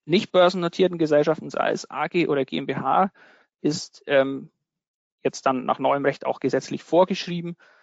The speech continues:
äh, sofern es in Kraft tritt, zwingend einen Prüfungsausschuss zu bilden. Der Vorsitzende des Prüfungsausschusses sollte dabei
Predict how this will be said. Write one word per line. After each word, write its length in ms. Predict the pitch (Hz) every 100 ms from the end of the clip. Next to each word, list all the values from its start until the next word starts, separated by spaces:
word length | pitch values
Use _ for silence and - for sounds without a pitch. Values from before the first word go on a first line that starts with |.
| _ _
äh, 180 | - 139
sofern 340 | 156 143 147
es 100 | 156
in 80 | 151
Kraft 300 | - 151 -
tritt, 240 | 151 147 _ _ _ _ _ _
zwingend 500 | - - 135 147 139
einen 260 | 104 113 -
Prüfungsausschuss 1000 | 165 180 226 226 - 185 214 - 208
zu 140 | - 190
bilden. 500 | 196 196 202 202 202 _ _ _ _ _ _ -
Der 100 | 131
Vorsitzende 640 | - 170 214 - 156 139
des 160 | 139 -
Prüfungsausschusses 920 | 160 170 170 - 156 165 - 156 - _ - _
sollte 260 | - 135 143
dabei 280 | 135 139